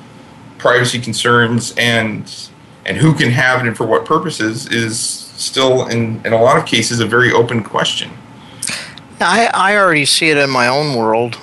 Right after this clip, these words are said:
Speaker 2: where I go and do a search for a particular thing on the internet, and, you know, within minutes I'm getting, um, marketed, if you will, for all things related.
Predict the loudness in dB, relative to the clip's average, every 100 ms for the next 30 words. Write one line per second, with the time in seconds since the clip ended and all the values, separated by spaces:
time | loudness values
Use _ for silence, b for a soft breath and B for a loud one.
0 | -6 0 2 4 2 2 0 2 2 4
1 | 0 -2 -4 0 2 2 0 0 0 2
2 | 2 2 0 0 0 2 0 -2 -4 -2
3 | -4 0 0 2 0 0 0 0 0 0
4 | 0 0 0 0 0 -2 -2 0 2 2
5 | 2 -2 -6 -12 -12 -10 -10 -6 -2 0
6 | 2 2 2 2 2 2 0 0 0 0
7 | 0 -2 0 -2 -2 -6 B B B B
8 | B -20 -18 -6 -2 0 -2 -4 -10 -12
9 | -4 0 2 2 0 0 0 0 -2 -4
10 | -6 -2 2 4 2 -2 -2 0 2 4
11 | 2 2 0 0 0 -2 0 2 2 2